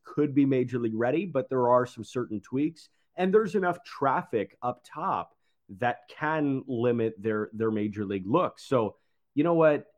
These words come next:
A, a guy like Luis Ortiz, do you want him starting two games and then getting on a flight to Indy when Velasquez is good?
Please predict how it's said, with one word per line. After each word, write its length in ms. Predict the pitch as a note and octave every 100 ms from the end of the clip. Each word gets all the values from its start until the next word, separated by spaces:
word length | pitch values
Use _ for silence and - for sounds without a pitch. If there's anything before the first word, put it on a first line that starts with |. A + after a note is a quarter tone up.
| -
A, 120 | C#3 -
a 80 | C#3
guy 320 | A2+ B2+ D3
like 240 | D3+ B2
Luis 340 | B2+ A#2+ A2+ B2
Ortiz, 560 | G#2+ - E2+ C#2 - _ _ _ _ _ -
do 60 |
you 60 | A#2
want 160 | B2 B2
him 60 |
starting 420 | A2 - A#2 A#2 G#2+
two 180 | B2+
games 320 | A2 A2 G#2+ G2+
and 80 |
then 100 | G#2+
getting 220 | F#2+ G2+ F#2+
on 100 | F2+
a 40 |
flight 340 | - A2+ G2+ -
to 100 | G2
Indy 300 | B2+ C3+ B2
when 180 | A2+ F#2+
Velasquez 600 | F2 G2+ C3 - B2+ A2+
is 140 | A#2+
good? 440 | G#2+ B2 A#2 A#2